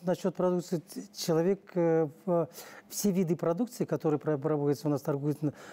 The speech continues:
имеется на торговле на, на территории республики, в любых, я имею в виду, не все в тикейной торговле, в организованной торговле в суббригадах, они, э,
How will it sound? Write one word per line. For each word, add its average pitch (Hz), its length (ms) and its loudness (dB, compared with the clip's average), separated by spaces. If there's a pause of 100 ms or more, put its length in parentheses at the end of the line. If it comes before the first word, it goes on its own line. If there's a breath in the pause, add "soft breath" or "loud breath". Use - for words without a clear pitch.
(120 loud breath)
имеется 160 340 2
на 135 80 -2
торговле 147 380 0
на, 147 320 2
на 143 160 0
территории 147 480 0
республики, 156 520 -4
в 127 120 0
любых, 139 240 0 (340 loud breath)
я 165 140 2
имею 160 200 4
в 143 40 0
виду, 156 580 2
не 165 140 2
все 185 160 0
в - 40 -2
тикейной 160 440 2
торговле, 175 440 2 (300 loud breath)
в 175 60 0
организованной 156 520 2
торговле 151 360 0
в 120 40 -8
суббригадах, 175 680 0 (500 loud breath)
они, 214 420 2
э, 151 760 2